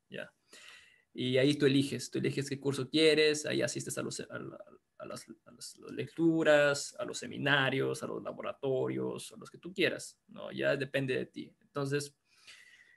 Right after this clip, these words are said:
pero podría decir que el nivel no, no ha bajado de esa <laughs> forma,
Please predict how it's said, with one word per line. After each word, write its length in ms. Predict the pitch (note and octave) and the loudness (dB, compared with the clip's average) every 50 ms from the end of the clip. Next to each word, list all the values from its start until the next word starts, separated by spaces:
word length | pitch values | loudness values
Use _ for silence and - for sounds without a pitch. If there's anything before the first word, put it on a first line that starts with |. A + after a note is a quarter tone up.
| _ _ - | _ _ 4
pero 640 | - D#3+ D3+ D#3 D#3 D#3 D3+ D3+ C#3+ - - _ _ _ _ - _ _ _ _ _ _ _ _ _ _ _ - | 6 8 8 10 10 10 8 8 4 0 -10 _ _ _ _ -20 _ _ _ _ _ _ _ _ _ _ _ -2
podría 320 | - D#3+ D3+ D3 E3 F3 F3 | 4 4 6 8 8 8 8
decir 280 | F3 C#3 - F3+ E3+ F3 | 8 8 8 6 6 8
que 100 | E3 D#3 | 6 6
el 80 | D3 | 6
nivel 600 | D3 C#3+ D3 D3+ D#3 D#3 D#3+ D#3+ D#3 D3 C#3 C#3+ | 6 8 8 8 8 8 6 4 4 2 0 0
no, 240 | D3 D3 D3 D3 C#3+ | 2 2 4 4 4
no 120 | D3 D#3 | 6 6
ha 40 | D#3 D#3+ | 8 8
bajado 420 | D3+ D3+ - D3+ D3 D3+ D3+ C#3+ | 6 6 6 8 10 10 10 10
de 60 | D3 | 8
esa 140 | - D3+ C#3 | 6 4 2
<laughs> 0 | |
forma, 340 | - - D#3 D#3 G3 D3+ | 6 6 8 8 8 6